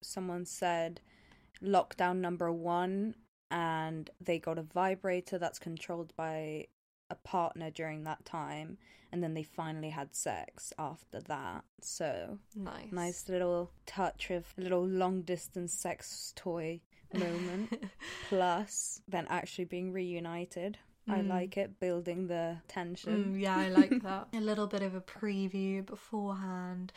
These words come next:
Speaker 2: They're so expensive, those vibrators, though. I think we've talked about it before, how we both really wanted to get one. We were like, we talked about how
Speaker 1: Mm.
Speaker 2: that sounds really cool, and, but yeah, they're so expensive. They're, like, a hundred and fifty to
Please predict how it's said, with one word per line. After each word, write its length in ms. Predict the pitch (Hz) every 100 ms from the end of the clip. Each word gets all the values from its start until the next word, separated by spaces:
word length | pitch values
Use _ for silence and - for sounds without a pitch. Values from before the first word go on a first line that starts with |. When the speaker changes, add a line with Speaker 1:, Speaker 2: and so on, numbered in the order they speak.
| - -
Speaker 2:
They're 140 | 214
so 340 | 202 - 208 196
expensive, 580 | 196 - 196 202 196
those 220 | 196 202 202
vibrators, 640 | - 220 214 202 208 190
though. 260 | - - -
I 120 | 214
think 160 | 202 196
we've 180 | 196
talked 260 | - 214 -
about 280 | - - -
it 100 | -
before, 420 | 214 - - 214
how 180 | 185 -
we 120 | -
both 320 | - - 190
really 300 | 196 208 220
wanted 280 | - - 185
to 100 | -
get 200 | 202 -
one. 200 | - - -
We 100 | 82
were 60 | 87
like, 380 | - - - - - - - - -
we 200 | 220 208
talked 320 | 202 - - -
about 200 | - 214
how 360 | 202 190 - -
Speaker 1:
Mm. 220 | 208 185
Speaker 2:
that 200 | - 202
sounds 260 | 202 196 208
really 340 | 82 78 - -
cool, 520 | - 202 160 160 165
and, 120 | -
but 360 | 202 202 202 - -
yeah, 220 | 208 -
they're 160 | - 202
so 220 | - -
expensive. 760 | - - - 87 - - - 202
They're, 160 | - -
like, 240 | - - -
a 100 | 220
hundred 280 | 214 214 202
and 100 | 190
fifty 320 | 196 - 196
to 120 | -